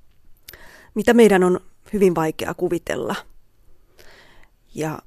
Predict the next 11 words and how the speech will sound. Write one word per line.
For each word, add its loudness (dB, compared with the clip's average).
jokaiseen -2
oljenkorteen, -6
jokaiseen -6
merkkiin, -6
enteeseen, -4
aavistukseen -8
on – -12
on -8
ladattu -8
hyvin -10
paljon. -12